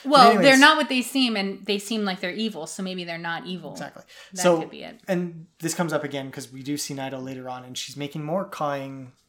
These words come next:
Speaker 1: birdish sounds.
Speaker 2: I
Speaker 1: Um,
Speaker 2: thought they sounded like monkeys, but I, I
Speaker 1: Okay.
Speaker 2: fully accept it
Speaker 1: Okay.
Speaker 2: could be birds. But
Speaker 1: Sure.
Speaker 2: yes, no, a-, a-, absolutely. The, the link, I, I'm just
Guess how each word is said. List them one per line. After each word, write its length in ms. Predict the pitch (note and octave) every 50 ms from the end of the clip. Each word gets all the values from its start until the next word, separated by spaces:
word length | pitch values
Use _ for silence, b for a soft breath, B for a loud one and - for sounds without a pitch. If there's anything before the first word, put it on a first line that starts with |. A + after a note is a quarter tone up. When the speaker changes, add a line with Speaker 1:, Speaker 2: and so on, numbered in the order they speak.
| _ -
Speaker 1:
birdish 600 | - D3 C#3+ C#3+ C3 C3 B2 - - - - -
sounds. 580 | - - C#3 C3 B2+ A#2 A2+ B2+ - - - B B B B B B B B B
Speaker 2:
I 60 | D4+
Speaker 1:
Um, 60 | C#4+ A4
Speaker 2:
thought 80 | A4
they 60 | G4
sounded 240 | F4 - D4 C4+ A#3+ G#3
like 140 | G3 G3
monkeys, 580 | - F#3 F#3 F#3+ G#3 G#3+ A#3 A3 A3 A#3 A3 -
but 180 | - - G#3+ G#3 -
I, 220 | A3 A3+ G#3+ G#3
I 180 | - - G#3 G#3
Speaker 1:
Okay. 240 | G3+ G3 G3 - - _ _
Speaker 2:
fully 480 | - C#4+ C#4+ C4+ B3+ A#3 G#3+ F#3+ F3+ -
accept 500 | - F#3 - - F#3+ D#3 - - - - - -
it 140 | F#3 F3+
Speaker 1:
Okay. 40 | E3
Speaker 2:
could 220 | - - F#3 F3 -
be 200 | E3+ D#3+ D#3+ E3 - _ _ -
birds. 340 | - D#3+ E3 - - -
But 120 | - - A3
Speaker 1:
Sure. 100 | - B3+
Speaker 2:
yes, 220 | B3 G#3 - -
no, 240 | A#3 A3+ G3+ F3 - -
a-, 60 | G3 G3+ - - G#3 G#3 G3
a-, 60 | - -
absolutely. 680 | - G#3+ G#3 - - - G#3 G3 F#3+ - D#3+ D#3 D#3+ b b b b b b b b _
The, 240 | - F#3+ F#3 G3+ G3
the 260 | F#3+ G3 G3 F#3 G3+
link, 380 | G3 G3 G#3+ A3+ A3 G#3+ - - _ _ _ _ _ -
I, 160 | - G#3 G3 E3
I'm 200 | F#3+ G3+ G3 G3
just 460 | G3 F#3+ F#3+ - - - - - -